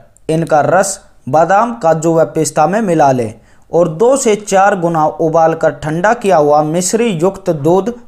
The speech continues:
डाल लें। जैसे बादाम, काजू, पिस्ता, भांग, इलायची, काली मिर्च, लौंग, सौंफ का रस सौ एम एल है तो आप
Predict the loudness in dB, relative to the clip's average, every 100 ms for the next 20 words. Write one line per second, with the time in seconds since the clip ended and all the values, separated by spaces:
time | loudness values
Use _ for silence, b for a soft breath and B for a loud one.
0 | -14 -2 2 2 0 -2 -6 -12 -20 -8
1 | 0 0 2 0 0 0 2 4 2 -2
2 | -8 -4 0 0 0 -4 -4 -10 _ _
3 | -4 -2 0 2 2 0 0 2 0 -4
4 | -8 -4 2 2 0 -2 -8 -8 -2 0
5 | 2 0 -2 -4 -6 -6 0 2 2 -2
6 | -14 b -14 -2 0 0 0 0 2 2
7 | 0 -2 b b b -14 -2 2 2 2
8 | 2 0 0 0 0 -2 B B B -4
9 | 2 2 2 2 2 -2